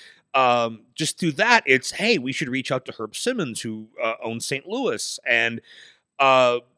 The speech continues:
the owner of Kansas City's aren't, isn't alive anymore, but Harley Race's son, Justin, races here. Let's talk to him. And, um, you know, uh, uh, Rock Parsons at, at the Wrestling Legends Network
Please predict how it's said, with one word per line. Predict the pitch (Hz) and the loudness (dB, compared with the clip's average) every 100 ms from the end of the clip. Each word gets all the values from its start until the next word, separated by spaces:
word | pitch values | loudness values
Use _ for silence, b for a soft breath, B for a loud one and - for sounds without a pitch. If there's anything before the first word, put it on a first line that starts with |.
| _ _ _ _ | _ _ _ _
the | 160 165 | 0 4
owner | 220 | 8
of | 190 - | 8 8
Kansas | 185 151 139 | 0 0 -4
City's | - 254 226 208 202 180 - _ _ _ - 160 | -2 -2 -2 -4 -8 -12 -16 _ _ _ -2 0
aren't, | 165 - _ _ | 0 -4 _ _
isn't | 156 151 | -4 -4
alive | 135 175 262 233 | -2 2 2 2
anymore, | 185 165 175 | 0 0 -2
but | 156 160 160 | 0 -4 -2
Harley | 151 190 180 | 0 0 2
Race's | 180 175 160 | 0 0 -2
son, | 190 170 | -2 0
Justin, | 180 208 - | 0 -2 -4
races | 185 160 139 131 | -8 -6 -8 -8
here. | 131 | -8
Let's | 120 131 - | -8 -8 -10
talk | 165 - | -12 -10
to | 160 | -10
him. | 185 165 107 b b b _ - | -6 -6 -8 b b b _ 0
And, | 139 143 139 135 135 - | 2 0 -4 -8 -14 -2
um, | 135 127 123 117 113 110 110 _ _ _ _ _ _ | 2 4 4 2 -4 -12 _ _ _ _ _ _ _
you | 151 | -6
know, | 123 113 | -4 -4
uh, | 117 117 123 | -6 -6 -6
uh, | |
Rock | 120 135 131 | -2 -4 -4
Parsons | - 180 175 160 120 | -4 -4 -4 -8 -10
at, | 113 | -8
at | 123 110 | -10 -8
the | |
Wrestling | 127 135 139 | -6 -6 -6
Legends | 147 175 156 | -8 -8 -8
Network | 139 120 113 98 | -10 -8 -6 -6